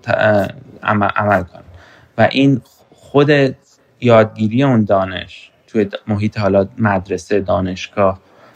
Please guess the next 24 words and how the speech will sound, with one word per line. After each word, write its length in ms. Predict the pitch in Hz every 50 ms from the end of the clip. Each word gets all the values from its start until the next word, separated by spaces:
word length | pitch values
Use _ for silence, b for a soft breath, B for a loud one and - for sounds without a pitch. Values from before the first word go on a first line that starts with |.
| b b
اکادمی 840 | 95 - - 104 98 98 98 98 95 98 98 101 107 110 113 117 - b b b b b
جزئی 380 | - 117 117 113 113 113 113 110
از 220 | 104 101 98 101
اون 160 | 101 98 95
بود، 340 | 92 - 92 95 95 92 - _ _ b b b b b b b -
اه، 320 | - 104 98 95 98 98 98 95 - - - - - -
دادن 340 | 110 104 104 104 107 117 123
مدرک 600 | 123 120 110 101 98 98 - 107 110 113 113 -
جزئی 340 | - 113 113 107 104 110 104
از 200 | 98 95 92 92
اون 140 | 98 98 95
شد. 340 | 95 - - 95 95 101 101 b b b b b b b b
بعد 160 | - 117 123
این 120 | 147 151 139
اکادمیا 840 | 120 120 - - 120 120 120 117 113 113 113 117 123 135 139 131 - _ -
اومدن 520 | 120 120 120 123 131 131 131 135 135 - - _
خیلیاشون، 720 | - - 127 127 120 120 117 113 120 - - - 131 131 127
خب 140 | 131 - -
اولین 360 | - 117 110 113 113 113 110 107
اکادمیا، 560 | 110 113 - 110 104 104 104 107 113 123 120
اکادمی 600 | - 117 - 110 104 107 104 104 104 104 104 101
ف-، 20 | 101 - _ _ _ _ _
اه، 420 | - - 104 98 95 95 92 - -
س-، 220 | - - - -